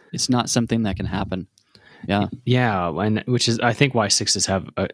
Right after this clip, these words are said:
Speaker 2: a complicated relationship with leadership, right? That they,
Speaker 1: Mm. Mm-hmm.
Speaker 2: because they can be rightly <laughs> skeptical <laughs> and untrusting. And, uh, that bar is really high for that. Tr-, and that trust has to be earned. But then once it is, they are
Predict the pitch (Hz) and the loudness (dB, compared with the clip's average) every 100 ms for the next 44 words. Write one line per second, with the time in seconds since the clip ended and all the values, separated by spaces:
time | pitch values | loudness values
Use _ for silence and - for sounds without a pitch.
0 | - - 92 113 101 101 95 85 85 82 | -8 -10 -2 0 0 -2 -2 0 0 0
1 | 85 101 - 92 92 - 95 117 139 - | 0 0 0 2 0 2 2 4 2 0
2 | - - - - - 92 95 - - 98 | -2 -4 -4 -4 0 2 2 0 0 2
3 | 90 - 95 92 104 - - - - 113 | 2 2 2 2 0 -8 -20 -18 -10 -6
4 | 117 107 - 104 117 101 107 101 - _ | -4 -2 -2 0 0 2 2 0 -4 _
5 | - 113 101 98 92 - 101 104 110 120 | 0 2 2 2 0 0 2 4 4 4
6 | 131 151 170 - - 135 - - - 120 | 4 4 0 2 4 4 2 2 4 2
7 | - 139 - 165 196 - - - - 139 | 4 4 6 6 4 -2 -4 2 2 4
8 | 113 104 113 113 - 110 - 147 151 185 | 4 4 4 4 4 4 4 4 4 2
9 | - - - - - - - _ - 113 | -2 -18 -18 -18 -18 -20 -20 _ 2 4
10 | 110 104 - 107 110 95 95 107 107 104 | 4 0 0 2 4 2 2 2 2 0
11 | 110 110 104 98 98 104 156 175 - - | 2 2 2 2 4 4 2 0 -6 -20
12 | _ - - 110 107 - - 117 104 101 | _ -12 -2 0 0 -2 -6 -2 0 0
13 | - - 113 - 110 - 104 98 113 143 | 2 2 2 2 0 2 2 4 4 4
14 | 131 127 120 131 110 107 170 127 101 101 | 2 2 2 2 2 2 2 0 0 0
15 | 101 92 | 2 -2